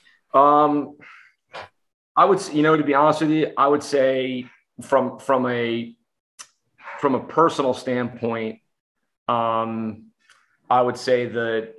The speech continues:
the international, uh, representing your country for U S A football,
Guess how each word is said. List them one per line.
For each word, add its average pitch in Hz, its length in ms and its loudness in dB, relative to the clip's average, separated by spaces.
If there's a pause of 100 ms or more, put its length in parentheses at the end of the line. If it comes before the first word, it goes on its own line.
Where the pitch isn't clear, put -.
(120)
the 113 880 -6
international, 123 1000 -4
uh, 127 140 4
representing 143 460 2
your 120 100 -2
country 120 360 -2
for 117 120 -8
U 110 160 -2
S 107 140 -4
A 113 100 -2
football, 107 560 -6